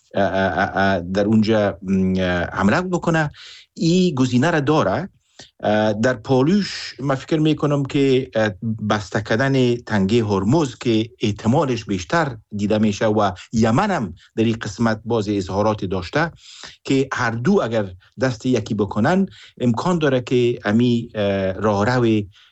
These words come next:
اه، نفتی و گازی را بسته کنن. اه، و ای که باز ای چی واکنش از طرف غرب نشان داده خواهد شد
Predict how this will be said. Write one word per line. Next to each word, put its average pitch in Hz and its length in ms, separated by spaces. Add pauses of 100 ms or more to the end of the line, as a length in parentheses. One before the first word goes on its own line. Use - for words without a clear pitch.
(120)
اه، 98 160
نفتی 104 480
و 120 100
گازی 101 380
را 123 160
بسته 117 340
کنن. 85 380 (480)
اه، 113 380
و 123 340
ای 185 100
که 170 140
باز 135 220
ای 170 200
چی 185 460 (120)
واکنش 127 540
از 113 160
طرف 127 280
غرب 117 440 (320)
نشان 117 320
داده 113 220
خواهد 107 300
شد 104 340